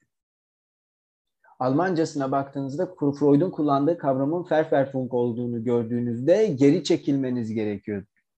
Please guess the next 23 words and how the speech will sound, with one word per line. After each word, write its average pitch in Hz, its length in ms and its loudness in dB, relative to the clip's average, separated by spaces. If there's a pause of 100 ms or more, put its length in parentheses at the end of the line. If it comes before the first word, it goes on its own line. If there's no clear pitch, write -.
(180)
Çünkü 147 260 0
Freud'un 165 460 6
biliyorsunuz 196 540 2
ki 143 100 2
orada 143 340 6
dediği, 135 260 2
kastettiği 147 580 -2
şey 143 460 2 (400)
reddetme 147 540 6
diyerek 170 340 4
Türkçe'de 143 320 0
okuyup 147 460 2
geçtiğiniz 151 600 -2
şeyin, 165 540 0
e, 117 180 -4
onun 139 300 2
eserinde 143 640 0
bir 139 240 -2
yeri 117 420 4
var, 120 300 4
bir 135 160 -2
tartışması 123 640 -4
var, 135 260 6